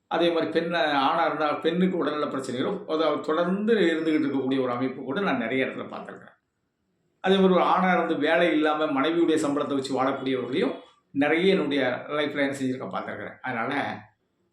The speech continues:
கணவன் மனைவிக்குள்ள ஒரு யுத்தம், போராட்டம் அப்படின்னா இந்த நான்கு லக்கணங்கள், மிதுனம், கன்னி, தனுசு, மீனம்,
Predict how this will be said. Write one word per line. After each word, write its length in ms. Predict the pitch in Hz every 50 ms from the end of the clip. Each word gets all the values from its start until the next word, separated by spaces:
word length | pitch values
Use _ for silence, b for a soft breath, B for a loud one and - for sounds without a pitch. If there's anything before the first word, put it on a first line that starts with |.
| _ _ _ _
கணவன் 460 | - - 143 147 160 180 196 202 208
மனைவிக்குள்ள 760 | 208 208 175 156 160 160 160 151 - 143 135 135 143 - - - - - _ _ _ _ _ _ _ _ _ _ _
ஒரு 280 | - 135 135 131 131 131
யுத்தம், 680 | 160 185 - - - 208 190 - - - - - - _ _ _
போராட்டம் 800 | 143 135 165 170 170 160 - - - 147 135 - - - - _ _ _ _ _ _ -
அப்படின்னா 580 | 139 131 147 143 139 139 - - 127 110 117 123 110 - - _ _ _ _ _ _
இந்த 200 | - 147 131 127
நான்கு 400 | 123 123 113 110 123 139 139 131
லக்கணங்கள், 480 | 127 117 - - 131 131 131 127 131 - - _ _ _ _ _
மிதுனம், 420 | - 127 123 139 139 160 - 123 -
கன்னி, 280 | - 120 120 131 147
தனுசு, 440 | 147 - 117 123 127 123 - 131 110
மீனம், 260 | 107 117 107 107 104